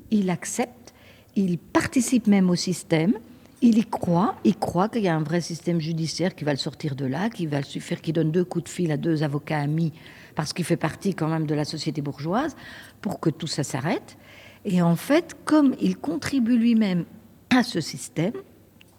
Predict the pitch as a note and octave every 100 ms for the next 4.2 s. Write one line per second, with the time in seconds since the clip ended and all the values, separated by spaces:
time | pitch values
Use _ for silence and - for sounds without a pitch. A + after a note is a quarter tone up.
0 | _ - - E3+ - F3 D#3+ D3+ C#3 G#3
1 | E4+ F#3 E3+ D#3+ D3+ G3 F#4 E4+ G#3 F3
2 | - D3+ D3 C#3 D3+ - - E3 B3 G4
3 | - - - - - G3 - G3 E3+ D#3
4 | F3 C4+